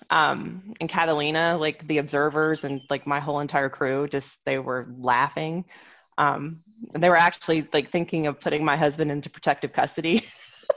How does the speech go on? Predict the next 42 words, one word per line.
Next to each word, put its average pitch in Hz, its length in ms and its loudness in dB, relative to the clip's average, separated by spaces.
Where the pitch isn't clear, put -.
'Cause 330 140 8
I 247 100 10
don't 370 160 8
like 277 160 8
to 285 80 6
know 247 160 10
where 233 220 8
I 190 100 8
am 185 320 6
or 190 40 6
how 190 140 4
much 180 200 2
farther 175 340 6
I 156 100 6
have. 165 320 6
And 175 100 4
my 165 100 4
husband's 180 300 2
like, 160 220 4
Lizzie, 466 400 6
"Two 554 140 10
point 554 220 8
two 508 160 10
five 508 220 6
miles." 453 400 6
And 254 80 8
I - 40 6
was 180 140 2
like, 143 220 4
I, 233 180 6
I 359 140 8
could 214 180 4
see 269 300 4
the 175 80 0
shore. 175 380 6
And 185 100 6
I 185 60 8
was - 160 0
like, 165 280 4
"What? 320 380 4
No, 359 520 6
that's, - 360 2